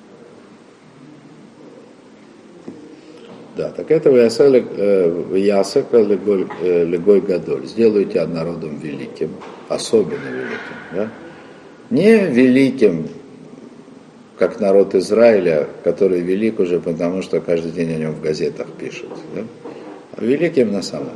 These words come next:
деле. Многочисленно. <laughs> Вот. «Ваавархеко», значит, «и благословлю тебя». Ну, тут с благословением ничего не сделаешь. Благословение есть благословение, да?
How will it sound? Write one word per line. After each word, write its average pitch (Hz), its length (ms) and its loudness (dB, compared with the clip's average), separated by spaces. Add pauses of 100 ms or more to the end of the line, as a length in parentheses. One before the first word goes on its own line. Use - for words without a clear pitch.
деле. - 140 -14 (1500)
Многочисленно. 82 880 -6 (340)
<laughs> - 1000 -18
Вот. 82 340 -2 (920)
«Ваавархеко», 107 960 2 (200)
значит, 80 340 -6 (120)
«и 127 260 4
благословлю 98 800 2
тебя». - 500 -4
Ну, 139 240 2 (160)
тут 120 140 0 (140)
с - 80 -10
благословением 104 960 4
ничего 98 280 0
не 101 140 -2
сделаешь. 92 460 -4
Благословение 127 640 4
есть 123 200 4
благословение, 101 880 -2 (180)
да? 123 200 -2